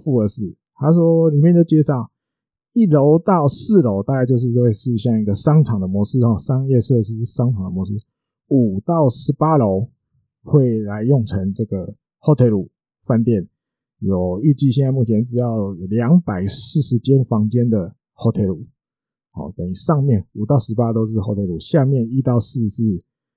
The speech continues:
这个卖场。那另外到新球场的这个接驳巴士，他们也一并会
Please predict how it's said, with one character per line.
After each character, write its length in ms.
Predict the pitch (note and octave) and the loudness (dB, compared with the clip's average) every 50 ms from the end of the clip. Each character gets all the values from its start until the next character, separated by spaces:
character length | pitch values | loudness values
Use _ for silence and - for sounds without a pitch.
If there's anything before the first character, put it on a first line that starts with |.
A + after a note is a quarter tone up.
| _ _ _ _ | _ _ _ _
这 80 | - G#2 | -10 -6
个 180 | G2 F#2+ F2+ | -4 -4 -2
卖 220 | F2 A2 B2 G#2+ F#2 | 0 0 0 0 -2
场。 220 | - F2+ E2+ - _ _ _ _ _ _ _ _ _ _ _ _ _ _ | -4 -8 -12 -12 _ _ _ _ _ _ _ _ _ _ _ _ _ _
那 140 | _ - A2 | _ -8 0
另 180 | C#3 G3+ G#3 G3 | 2 2 4 4
外 260 | G3 F#3 D3 A2 - - _ _ _ _ _ _ _ _ | 4 2 2 0 -4 -10 _ _ _ _ _ _ _ _
到 260 | - G3 E3+ D3 C#3+ - _ | 0 2 4 2 2 0 _
新 320 | - - - F#3+ G3+ G3+ | -6 2 4 6 6 6
球 240 | - D#3 C3 C3+ C#3+ | 6 4 2 2 2
场 240 | - A#2 G#2 G#2 G#2+ | 0 -2 -2 -2 -2
的 120 | A2+ G#2+ | -2 -2
这 120 | - C#3 | -2 -2
个 280 | C3+ - A#2+ A#2 A2 G#2 - _ | -2 0 0 0 0 -2 -4 _
接 160 | - E3 E3 D#3+ | 2 2 4 4
驳 120 | C#3 B2+ | 4 2
巴 200 | B2+ C3+ C3 C3+ | 2 2 0 0
士， 320 | - - C#3 A#2+ F#2+ - _ _ _ _ _ _ _ _ _ | 0 0 -2 -2 -2 -6 _ _ _ _ _ _ _ _ _
他 140 | - A2+ A#2 | -2 0 2
们 100 | A#2+ G#2+ | 2 0
也 60 | F#2+ | -2
一 160 | - F#2+ A#2 | -2 -6 -6
并 200 | - - C3+ B2+ | -2 -2 0 2
会 360 | A#2 B2 C3 A#2+ A2+ G#2+ - | 2 4 4 4 2 0 -4